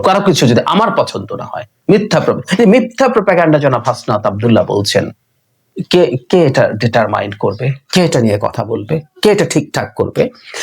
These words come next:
মানে আমি যে কেউ কে বলে দিলাম, "আপনি আমাকে নিয়ে মিথ্যা কথা বলছেন, আপনি আপনার, আমাকে নিয়ে, উম, মানে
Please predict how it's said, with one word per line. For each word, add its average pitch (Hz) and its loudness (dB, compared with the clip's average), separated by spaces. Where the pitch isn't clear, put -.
মানে 285 4
আমি 226 4
যে 196 2
কেউ 202 4
কে 202 2
বলে 170 4
দিলাম, 170 2
"আপনি 160 0
আমাকে 151 2
নিয়ে 147 4
মিথ্যা 143 0
কথা 117 0
বলছেন, 101 -2
আপনি 113 -2
আপনার, 131 -2
আমাকে 120 0
নিয়ে, 110 2
উম, - -6
মানে 101 2